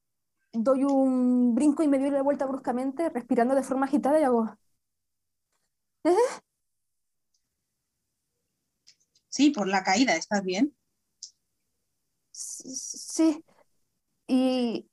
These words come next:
Speaker 1: enseguida me pongo a mirar a ver si hay alguna especie de estantería o algo con la que poder tapar el agujero.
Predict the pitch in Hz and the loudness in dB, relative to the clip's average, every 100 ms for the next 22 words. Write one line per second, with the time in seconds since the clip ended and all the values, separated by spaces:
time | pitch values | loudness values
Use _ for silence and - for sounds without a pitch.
0 | _ 262 262 277 247 269 269 262 269 269 | _ 0 2 2 2 2 0 0 0 2
1 | 262 254 254 269 254 240 247 - 262 240 | 2 2 2 2 2 -2 -6 -6 -4 -4
2 | - 233 247 240 247 233 247 247 240 - | -2 0 2 0 -2 -4 -4 -2 -2 -2
3 | 240 214 208 233 254 247 233 226 214 220 | -2 0 0 2 2 4 4 4 4 2
4 | 233 233 226 220 208 220 214 226 226 226 | 0 -2 -4 -4 -2 0 2 2 0 -2
5 | 220 220 214 208 247 294 | 0 0 -2 -2 -4 -6